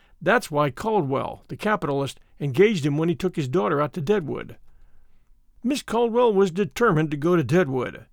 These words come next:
A limited experience of the ladies' sort, where they have wooden floors to the tents, towels to the tent poles, and expert cooks to the delectation of the campers,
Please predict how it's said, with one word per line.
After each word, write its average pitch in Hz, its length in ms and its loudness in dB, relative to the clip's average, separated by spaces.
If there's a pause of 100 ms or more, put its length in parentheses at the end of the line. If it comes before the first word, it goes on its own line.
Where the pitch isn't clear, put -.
(540)
A 107 100 -4
limited 208 380 4
experience 202 560 0
of 160 60 -6
the 160 80 2
ladies' 175 380 0
sort, 160 360 -2 (360)
where 139 120 -6
they 139 100 0
have 143 180 0
wooden 226 280 -2
floors 214 340 0
to 196 100 -4
the 139 120 -2
tents, - 420 -6 (360)
towels 175 400 0
to 202 120 -4
the 170 80 -2
tent 220 300 -2
poles, 110 400 -6 (320)
and 135 160 -4
expert 202 400 -2
cooks 214 240 2
to 170 100 0
the 151 80 0
delectation 208 760 0
of 151 60 2
the 135 100 -2
campers, 196 520 -6